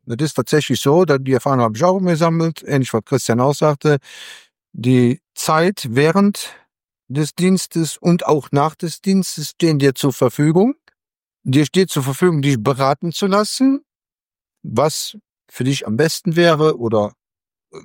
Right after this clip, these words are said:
was ich im Einzelnen machen könnte. Und dann muss ich aber irgendwann noch selber in die Hand nehmen und dann was draus machen. Ja, das fängt dann schon vielleicht auch in der Kinderstube an.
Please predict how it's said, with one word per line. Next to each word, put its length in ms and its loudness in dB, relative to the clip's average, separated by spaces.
was 260 0
ich 220 -2
im 180 -2
Einzelnen 400 0
machen 340 0
könnte. 500 0
Und 220 2
dann 140 2
muss 140 2
ich 100 0
aber 120 0
irgendwann 300 2
noch 120 0
selber 320 2
in 60 2
die 80 2
Hand 180 -2
nehmen 300 0
und 320 -4
dann 300 0
was 220 0
draus 240 -2
machen. 380 -8
Ja, 380 -6
das 200 -4
fängt 280 0
dann 140 0
schon 240 -2
vielleicht 280 0
auch 80 0
in 100 0
der 80 -2
Kinderstube 600 0
an. 320 0